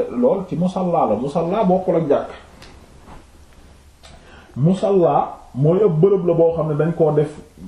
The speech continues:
ngir di fa jullee noonu, mais yor du yor àttey jàkka. Waaw. Mooy ne, eh, amul àttey jàkka. Foofu la doon wax ne da doon génn lu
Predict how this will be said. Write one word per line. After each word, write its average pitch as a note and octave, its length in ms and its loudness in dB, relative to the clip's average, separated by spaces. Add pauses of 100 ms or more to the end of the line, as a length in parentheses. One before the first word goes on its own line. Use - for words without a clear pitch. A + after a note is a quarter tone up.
(160)
ngir C#3+ 220 2
di D#3+ 80 0
fa D#3+ 140 -4
jullee D3+ 340 2
noonu, B2+ 280 -2
mais C#3+ 320 -2 (120)
yor C3 260 -2
du D3 100 0
yor E3 200 2
àttey B2 340 -2
jàkka. F#2+ 260 -6 (1300)
Waaw. F2 200 -10 (1700)
Mooy E3+ 420 2
ne, F3+ 140 2 (720)
eh, D#3+ 200 2 (320)
amul F3+ 360 2 (100)
àttey E3+ 540 0
jàkka. - 400 0 (1900)
Foofu F#3 340 2
la E3+ 60 4
doon E3 220 2
wax D#3+ 200 0
ne D3+ 100 -2
da C#3 100 0
doon E3 280 2
génn D#3 220 2
lu C#3+ 240 0